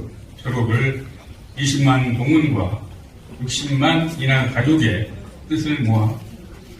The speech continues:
진심으로 축하의 말씀을 드립니다. 그동안 훌륭한 인재를 키우고자 혼실의 노고를 기울여 주신 정석이나 원 현정택 이사장님, 그리고 우리 대학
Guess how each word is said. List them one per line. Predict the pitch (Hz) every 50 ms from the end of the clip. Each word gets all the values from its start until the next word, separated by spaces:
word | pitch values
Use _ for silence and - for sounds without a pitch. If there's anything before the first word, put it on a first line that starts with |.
| - -
진심으로 | - - - - - 202 190 175 143 113 104 95 - - - - - - - -
축하의 | - 143 139 - 135 123 123 127 131 127 - -
말씀을 | 110 110 110 107 117 120 131 147 147 - - - - - -
드립니다. | 131 127 123 113 110 107 - 87 - - - - - - - - - - - - - - - - - - - - -
그동안 | - 143 160 170 170 170 170
훌륭한 | - 202 202 208 214 208 208 208 208 202 190
인재를 | 190 190 196 202 190 190
키우고자 | - - 226 214 202 196 165 160 151 151 165 190 - - - - - - -
혼실의 | 180 175 - - 170 165 160 165 160 165 - -
노고를 | 151 175 180 190 196 196 175
기울여 | 165 165 156 143 135 123
주신 | 113 107 - - 135 131 117 104 92 - - - - - - - - - - - - - - - - - - -
정석이나 | - 135 139 139 139 147 143 143 139 139 143 143
원 | 143 156 165 165
현정택 | 170 170 175 170 175 175 170 175 180 180 180 - - 214 214 -
이사장님, | 165 139 139 135 123 117 110 107 101 98 90 - - - - - - - - - - - - - - -
그리고 | - 120 123 127 131 127
우리 | 131 139 139 135
대학 | 139 160 165 165 165 -